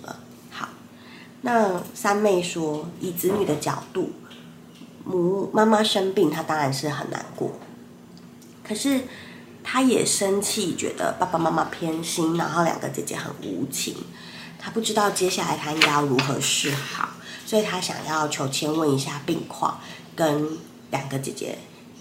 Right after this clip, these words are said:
目前撕破脸的状况。好，以我个人的角度啊，我觉得两个姐姐就算了，因为反正我们本来联络就不多嘛，你也不需要去跟他们联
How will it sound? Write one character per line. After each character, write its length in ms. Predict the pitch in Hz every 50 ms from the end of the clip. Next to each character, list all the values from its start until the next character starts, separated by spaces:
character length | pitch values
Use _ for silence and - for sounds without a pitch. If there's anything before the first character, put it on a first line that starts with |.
| - - - - -
目 240 | - 208 220 196 165
前 220 | - - 143 131 135
撕 160 | - - 165
破 220 | 151 - 180 160
脸 120 | - - -
的 80 | - - -
状 160 | - - - - - -
况。 180 | - - - - - - - - - - - - - - - - - - - - - -
好， 240 | - - - - - - - - - - - -
以 120 | - 208 214
我 140 | 220 220 208
个 180 | 214 247 233
人 160 | 196 170 156
的 80 | 160 160
角 200 | 165 - - - - - - -
度 160 | 185 156 -
啊， 160 | - - -
我 120 | - - 151
觉 180 | - - 131
得 180 | 131 135 98 -
两 160 | - - -
个 80 | 147 175
姐 120 | 165 143
姐 100 | - -
就 140 | - - 175
算 260 | 175 - - 202 170 147 - -
了， 160 | - - - - -
因 140 | - 190 190
为 280 | 196 185 170 151 - 175 - - - - - - - - - - - - - - - - - - - -
反 200 | - 165 170 170
正 80 | 208
我 60 | 196
们 100 | 175 160
本 140 | 151 156 151
来 80 | 143 135
联 160 | 139 139 143
络 140 | 156 160 156
就 100 | 151 151
不 100 | 147 -
多 200 | - - - -
嘛， 180 | - 151 156 165 180
你 80 | 226
也 60 | 226
不 120 | 220 - 196
需 100 | - 202
要 140 | 185 180 180
去 220 | 175 - 190 170
跟 160 | 170 - -
他 80 | 160 160
们 120 | 156 147
联 140 | 135 127 -